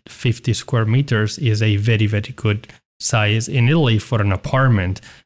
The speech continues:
And it's something that is considered to be very, very large, whereas three hundred square meters, it's something to be, uh, considered very large for a single family home,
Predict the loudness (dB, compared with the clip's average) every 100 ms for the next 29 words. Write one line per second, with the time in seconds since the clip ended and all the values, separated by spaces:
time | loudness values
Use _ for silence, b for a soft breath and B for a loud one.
0 | _ _ 0 4 2 2 0 0 0 -2
1 | -2 0 0 2 0 0 2 2 2 0
2 | 0 0 2 2 0 -4 0 2 4 2
3 | 2 -2 -4 0 2 2 0 -2 -6 -12
4 | _ _ -6 0 4 4 2 0 -2 -2
5 | -2 0 0 0 -2 -2 -2 -2 -4 -8
6 | -6 -4 -4 -2 0 2 0 0 0 0
7 | 0 0 -2 -4 -6 -4 -2 -2 0 0
8 | 0 -2 -2 0 -2 0 0 2